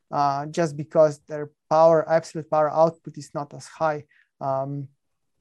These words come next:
and also, like, when it's windy, they might have problems. And I think it's not always just about watts per kilo. Uh, it's important, but we really have to think, well, what I'm going to achieve if I try to,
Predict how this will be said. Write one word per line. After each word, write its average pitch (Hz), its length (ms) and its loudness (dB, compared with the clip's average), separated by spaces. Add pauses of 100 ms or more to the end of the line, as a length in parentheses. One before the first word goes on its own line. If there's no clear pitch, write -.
(460)
and 147 400 -4
also, 160 320 0
like, 143 260 -6
when 147 200 -6
it's 143 160 -14
windy, 196 720 0 (180)
they 170 160 -2
might 160 280 -2
have 160 260 -4
problems. 160 720 -2
And 156 380 -12 (360)
I 160 60 -6
think 180 320 -6 (160)
it's - 260 -10
not 185 300 0
always 160 440 -4
just 151 220 -8
about 151 360 -14
watts 151 280 -6
per 147 160 -14
kilo. 156 480 -8 (340)
Uh, 147 220 -4
it's 185 200 -4
important, 190 760 0
but 160 460 4
we 165 160 -2
really 165 240 2
have 147 260 -8
to 151 100 -10
think, 156 360 -10
well, 151 260 2 (1500)
what 180 300 2
I'm 180 180 -4
going 170 220 0
to 165 140 -4
achieve 196 520 -2
if 185 280 -6
I 185 140 -2
try 180 380 2
to, 185 420 0